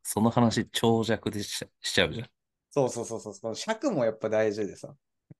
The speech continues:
Speaker 1: これ、ほんと結構、まあ、ほうれん草にもつながるんだけど。
Speaker 2: あー、なるほど。なんか重大なことが、
Speaker 1: そこら辺の感覚がない。
Speaker 2: トラブルが起きてるみたいな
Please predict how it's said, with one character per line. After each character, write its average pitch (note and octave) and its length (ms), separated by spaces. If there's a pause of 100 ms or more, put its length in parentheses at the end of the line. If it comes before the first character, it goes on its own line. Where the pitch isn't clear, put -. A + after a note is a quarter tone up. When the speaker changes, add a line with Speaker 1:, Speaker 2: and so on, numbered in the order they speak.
(2250)
Speaker 1:
こ D3+ 80
れ、 B3 380
ほ A#3 200
ん G#3+ 80 (160)
と E3+ 160 (180)
結 - 140 (160)
構、 F2 360 (1300)
ま F#2 180
あ、 F2+ 60
ほ A#2+ 400
う A#2+ 40
れ A#2+ 220 (240)
ん A2 40
草 F#2+ 160
に D#2 120
も D2+ 100
つ - 200
な F2+ 80
が F2 160 (140)
る F2+ 80
ん E2+ 40
だ C#2 80
け - 100
ど。 C2+ 80 (800)
Speaker 2:
あ G2+ 60
ー、 F#2+ 580
な F#2+ 100
る F#2+ 40
ほ F#2 60
ど。 - 60 (220)
な G#2 160
ん G2 40
か F#2+ 120
重 D3+ 280
大 D3 240
な C#3+ 100
こ - 100
と - 100
が、 - 0
Speaker 1:
そ A#2 80
こ A2 40
ら G#2+ 60
辺 E3 160
の E3 60
感 C#3+ 280
覚 B2 220
が G#2+ 100
な E2 80
い。 D#2+ 60
Speaker 2:
ト D3+ 60
ラ D3+ 40
ブ - 0
ル - 0
が D3 60
起 - 80
き - 40
て A#2+ 120
る A2+ 120
み A2+ 120
た A2 160
い G#2 60
な G2+ 200